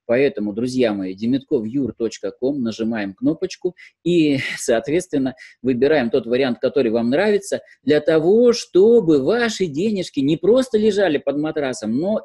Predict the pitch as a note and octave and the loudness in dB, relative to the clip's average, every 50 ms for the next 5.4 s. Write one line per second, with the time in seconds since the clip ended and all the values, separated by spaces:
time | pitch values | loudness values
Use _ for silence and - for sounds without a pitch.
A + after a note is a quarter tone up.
0 | - D#3+ F3+ F#3+ F3+ E3 E3+ F3 D#3+ D#3 E3 D#3 C3+ A2+ - - G2+ F#2 F2+ F#2+ | -6 -2 0 2 2 2 2 0 0 0 2 2 2 2 0 -4 -6 -6 -8 -10
1 | - _ _ - - - _ _ _ _ - C#3 C#3+ - - D#3+ D#3+ D#3+ C3+ C3+ | -10 _ _ -20 -20 -20 _ _ _ _ -4 -4 -2 -2 0 2 2 2 2 2
2 | D3 C#3 - - G3 E3+ - - C#3+ C#3 - D3+ C3 B2+ A#2 B2 A#2+ B2 C3+ D3+ | 0 0 2 2 2 0 0 -2 -4 -4 -4 -4 -6 -4 -4 -4 -4 -2 -2 -2
3 | E3+ G3 G3+ F#3 F3 - - C#3+ C#3+ C#3+ C#3 C#3 C3 D#3 D#3+ C#3 B2 C3 B2+ B2+ | -2 -2 -4 -4 -6 -4 -2 -2 0 0 0 0 0 0 0 0 0 -2 -2 -2
4 | A#2+ _ D#3 D3 C3 C3 C3 D3 C#3+ B2 G#2 G2+ G2+ A#2 C#3+ D3+ D3 - - E3 | -2 _ 0 0 0 -2 -4 -4 -2 -2 -4 -4 -2 -2 -2 -4 -4 -6 -2 0
5 | E3+ D#3 A#2+ - - F#2+ F#2 | 2 2 0 0 -6 -10 -10